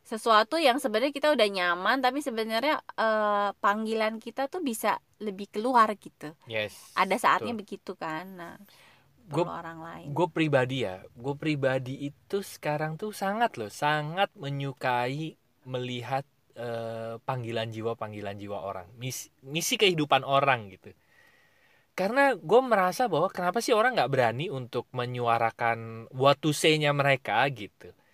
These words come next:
Speaker 1: Hmm.
Speaker 2: Ya karena mungkin mereka punya luka. Tapi gua bi-, gua terus terang ya, eh, gua jujur dalam hati, gua tuh, gua excited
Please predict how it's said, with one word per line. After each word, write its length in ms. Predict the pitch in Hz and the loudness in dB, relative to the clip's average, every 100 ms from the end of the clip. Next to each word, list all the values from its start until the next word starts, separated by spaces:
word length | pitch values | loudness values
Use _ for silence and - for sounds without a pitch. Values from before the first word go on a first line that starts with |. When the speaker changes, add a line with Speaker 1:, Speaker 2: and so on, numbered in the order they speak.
| _ | _
Speaker 1:
Hmm. 280 | - 170 - | -18 -18 -6
Speaker 2:
Ya 80 | 110 | -2
karena 160 | 117 151 | 2 2
mungkin 260 | 139 147 | 2 0
mereka 220 | 139 127 - | 0 0 -2
punya 220 | 131 123 | -4 -4
luka. 240 | 143 113 | -2 0
Tapi 240 | 202 254 269 | 2 0 0
gua 300 | 226 330 247 - | 0 2 0 -2
bi-, 240 | 175 - _ _ - | -10 -10 _ _ 0
gua 140 | 277 | 0
terus 280 | - 196 175 | 2 2 2
terang 200 | 196 185 | 2 0
ya, 200 | 131 95 - _ _ - - _ _ _ | -2 -4 -10 _ _ -20 -20 _ _ _
eh, 340 | 175 185 185 160 - _ _ | 4 6 6 4 0 _ _
gua 240 | 147 170 190 | 2 6 6
jujur 380 | 135 143 151 139 | 6 2 2 4
dalam 300 | 117 120 117 | 4 4 2
hati, 280 | 107 - - | -6 -8 -10
gua 240 | 143 185 | 4 4
tuh, 280 | 240 320 262 - _ _ _ _ _ _ - | 6 4 0 -4 _ _ _ _ _ _ -4
gua 260 | 175 294 208 | 8 10 10
excited 680 | 247 - - 262 254 - | 8 6 0 0 2 2